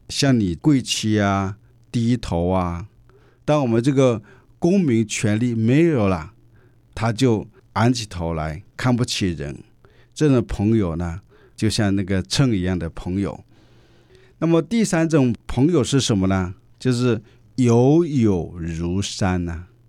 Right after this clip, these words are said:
还有一种朋友呢，像高山一样，花草树木可以生长其中，飞禽鸟兽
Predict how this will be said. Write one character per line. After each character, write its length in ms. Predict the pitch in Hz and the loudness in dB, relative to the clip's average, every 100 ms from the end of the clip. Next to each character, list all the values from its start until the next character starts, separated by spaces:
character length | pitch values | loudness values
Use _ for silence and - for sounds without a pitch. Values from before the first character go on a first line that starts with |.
| _ | _
还 200 | - - | -10 0
有 140 | 127 123 | 2 4
一 120 | 139 | 2
种 300 | 135 110 95 - | 2 0 -2 -6
朋 300 | - 113 127 | 0 2 2
友 120 | 101 | 0
呢， 180 | 90 87 | -2 -4
像 280 | - 117 101 - - _ | 0 0 0 -6 -20 _
高 300 | 120 113 110 | 0 2 0
山 320 | - 104 107 | 0 0 0
一 160 | 95 92 | -2 -2
样， 220 | 98 78 - _ _ _ _ _ | -2 -4 -14 _ _ _ _ _
花 420 | - 151 151 156 | -2 2 4 2
草 380 | - 120 87 82 | 0 -2 -2 -4
树 320 | - 175 143 | -4 2 4
木 340 | 131 117 - - _ _ _ - | 4 0 -4 -14 _ _ _ -18
可 180 | - 131 | 0 2
以 140 | 127 | 4
生 380 | 104 - 143 160 | 0 -2 0 0
长 280 | 151 110 92 | 0 0 -2
其 320 | - - 95 | -4 -4 -4
中， 360 | 95 98 95 92 - _ _ _ _ _ _ | -2 -4 -4 -8 -16 _ _ _ _ _ _
飞 240 | 180 190 | 2 2
禽 240 | 185 127 120 | 2 0 2
鸟 220 | 117 92 | 2 0
兽 340 | - 156 123 | 0 0 0